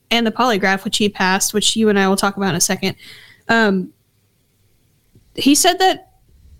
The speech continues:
Martin gave all the investigators endless clues,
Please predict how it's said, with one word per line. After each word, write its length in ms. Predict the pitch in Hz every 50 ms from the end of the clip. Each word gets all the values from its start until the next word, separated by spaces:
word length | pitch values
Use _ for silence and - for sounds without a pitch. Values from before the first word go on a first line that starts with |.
| _ -
Martin 380 | 220 214 214 240 - 269 269 254
gave 540 | 214 247 247 262 269 254 233 - - - - _ _ _ -
all 160 | 220 226 247
the 140 | 262 269 254
investigators 720 | 240 226 247 247 - 285 233 247 247 233 233 233 220 - - -
endless 420 | 226 240 254 269 269 277 - - -
clues, 800 | - - 294 302 302 254 208 196 214 254 277 - - - -